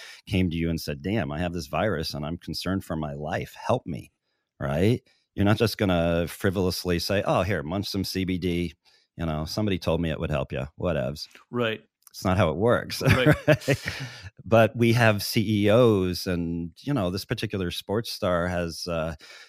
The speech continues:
Speaker 1: you know, like, fifty thousand followers on Twitter alone. Uh,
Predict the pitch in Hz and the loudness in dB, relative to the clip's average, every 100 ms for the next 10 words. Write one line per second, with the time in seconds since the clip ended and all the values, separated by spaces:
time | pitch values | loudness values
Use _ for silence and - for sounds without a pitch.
0 | _ 92 87 85 85 78 - 104 - 92 | _ -2 0 0 0 -4 0 -2 0 0
1 | 90 87 90 85 87 90 85 85 82 - | 2 2 0 0 2 2 0 -2 -4 -2
2 | 104 117 85 82 90 131 92 55 53 _ | -2 0 0 0 0 0 -2 -6 -16 _
3 | - 73 76 76 76 78 | -12 -8 -6 -6 -6 -8